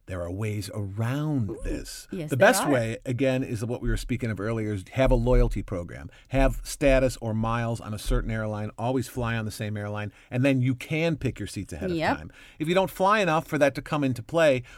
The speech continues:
Speaker 1: when they try and force you into paying the extra money online when you're booking your flight, don't pay it.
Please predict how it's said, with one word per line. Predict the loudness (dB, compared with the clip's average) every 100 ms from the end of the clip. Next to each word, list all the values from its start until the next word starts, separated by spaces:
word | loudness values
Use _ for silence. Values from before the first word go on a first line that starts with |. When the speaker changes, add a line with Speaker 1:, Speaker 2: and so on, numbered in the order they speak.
| -2
Speaker 1:
when | 2
they | 4 2
try | 2 2
and | 2 0 -2
force | _ 0 0 2 2
you | 2
into | 0
paying | -2 -2 0 2
the | 2
extra | 0 -2 -2
money | 0 -2
online | 0 0 2 2 0 -2 -8 _ _ -2
when | 0
you're | 0
booking | -2 -2 0
your | 0
flight, | 0 2 2 -2 _ _ 2
don't | 2 2
pay | 0
it. | 0